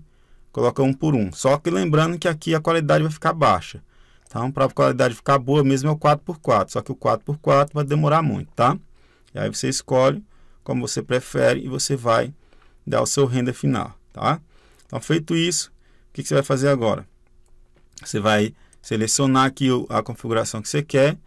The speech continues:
Eu vou deixar aqui uma qualidade baixa pra fazer mais rápido, tá? Então, vou colocar dois por dois pra não demorar muito, porque senão vai demorar demais aqui no meu. Mas você coloca o tanto que você quiser aí. Pronto, feito isso,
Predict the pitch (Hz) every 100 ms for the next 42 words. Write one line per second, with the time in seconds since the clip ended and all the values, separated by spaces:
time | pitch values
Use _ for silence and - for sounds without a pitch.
0 | - _ - 117 139 160 165 - 156 156
1 | 143 143 120 117 120 104 113 139 123 110
2 | 107 107 104 101 127 156 156 - - 117
3 | 135 120 120 117 110 101 107 - 123 113
4 | 120 160 - 113 107 107 104 104 117 156
5 | 156 - - 107 104 104 104 101 104 104
6 | 101 - 107 113 143 175 - - - _
7 | - 123 - 147 143 139 - 143 - 143
8 | 143 135 139 110 - _ _ _ _ -
9 | - 120 107 - 156 160 165 185 -